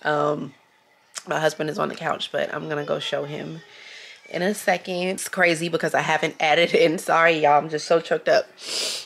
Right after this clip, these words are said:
It's crazy. It's crazy because I haven't even added in the amount of money that I made from Etsy and all that, even though it wasn't much.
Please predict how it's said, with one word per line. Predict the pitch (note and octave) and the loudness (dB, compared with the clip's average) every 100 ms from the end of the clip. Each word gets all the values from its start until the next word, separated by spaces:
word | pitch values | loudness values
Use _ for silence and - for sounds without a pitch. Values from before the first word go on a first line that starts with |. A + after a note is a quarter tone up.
| - _ _ _ _ _ _ _ - _ _ - _ _ - _ - | -16 _ _ _ _ _ _ _ -20 _ _ -20 _ _ -20 _ -10
It's | F#3 | -8
crazy. | - F#3 E3 F3 G3 G3 G#3 D#4 F#4 - | -4 4 4 4 0 -2 -2 -2 -4 -8
It's | - F#3+ | -6 0
crazy | G#3+ G#3 A3 | 4 4 2
because | A#3+ G3+ F#3+ | -4 0 2
I | E3+ | 2
haven't | F3+ F3 | 4 2
even | E3+ E3+ | 0 0
added | D#3+ D#3+ | 0 0
in | E3 E3 D3+ - | 0 -2 -6 -14
the | D#3+ D#3+ | -4 0
amount | D3+ D3 D3+ | 2 4 2
of | |
money | D3+ D3+ | 0 -2
that | D3 | -2
I | C#3+ | -2
made | C#3+ C#3+ | 0 -2
from | - | 0
Etsy | D#3 - D3 | 0 0 0
and | C#3+ | 4
all | D3 | 6
that, | D3 D3 | 6 6
even | E3 | 4
though | C#3+ | 2
it | C3 | 4
wasn't | D#3 C#3+ C3 | 4 4 4
much. | D3+ C#3 | 4 4